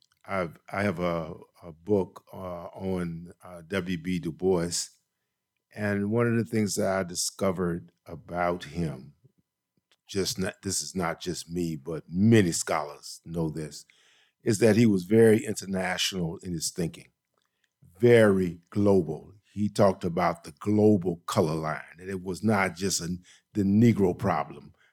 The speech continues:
but it was a global color line having to do with colonialism all over the world. I think, um, you know, I've just been sitting here thinking about the fact that we're talking about movements for justice and, and change, and, and I agree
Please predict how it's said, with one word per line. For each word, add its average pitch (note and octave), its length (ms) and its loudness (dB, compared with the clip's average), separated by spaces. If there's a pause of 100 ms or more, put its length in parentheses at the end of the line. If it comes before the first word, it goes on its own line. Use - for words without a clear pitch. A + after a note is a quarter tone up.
(180)
but F#2 180 0
it G2 100 2
was F2 180 -6
a F#2 80 -6
global G2 500 2
color E2+ 340 -2
line E2 320 -6
having F#2 260 -4
to E2+ 60 -12
do G#2 120 0
with F#2 200 -4
colonialism F2+ 720 -4
all E2 220 -4
over E2 160 -10
the E2 80 -12
world. E2 320 -2 (600)
I C3 120 6
think, D3+ 520 6
um, A#2 340 -2
you C#3 120 4
know, A#2 320 4 (640)
I've A#2+ 140 -2
just D3 220 0
been B2 140 4
sitting C3+ 400 4
here A2+ 180 6
thinking B2+ 500 -2
about G2 380 -4
the G#2 80 -14
fact G#2+ 400 0
that G#2+ 160 -10
we're G#2+ 180 0
talking A2 460 2
about G2 500 -4
movements F#2+ 500 -2
for G2+ 140 -8
justice F2+ 600 -4
and, G2 200 -6 (400)
and A2 160 -2
change, G2+ 520 4
and, G2+ 260 0
and G#2 240 -6
I G2+ 160 0
agree G2 760 2